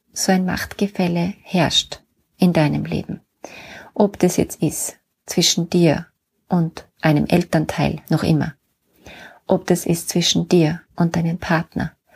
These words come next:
ob das ist zwischen dir und deinem pubertierenden Kind, ob das ist zwischen dir und deinem Chef oder deiner Chefin, ob das ist zwischen dir und einer Arbeitskollegin oder einem Arbeitskollegen oder sonst jemandem.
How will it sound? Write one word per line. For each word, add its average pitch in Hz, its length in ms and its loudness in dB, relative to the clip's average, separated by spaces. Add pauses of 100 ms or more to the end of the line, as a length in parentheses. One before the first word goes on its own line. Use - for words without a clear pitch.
(280)
ob 190 180 0
das 170 160 0
ist 175 200 0
zwischen 180 420 -2
dir 180 440 2
und 185 180 0
deinem 180 200 2
pubertierenden 185 760 0
Kind, 165 420 -4 (600)
ob 190 220 -2
das 185 160 2
ist 180 200 0
zwischen 190 420 -4
dir 208 340 4 (140)
und 180 200 -2
deinem 175 260 0
Chef 208 320 2
oder 196 140 0
deiner 180 240 0
Chefin, 175 480 0 (640)
ob 185 200 0
das 180 100 -2
ist 190 180 -2
zwischen 165 400 0
dir 175 320 4
und 180 160 0
einer 160 220 0
Arbeitskollegin 170 800 0
oder 170 140 0
einem 113 220 -2
Arbeitskollegen - 880 0
oder - 360 -4
sonst - 480 0
jemandem. 156 560 2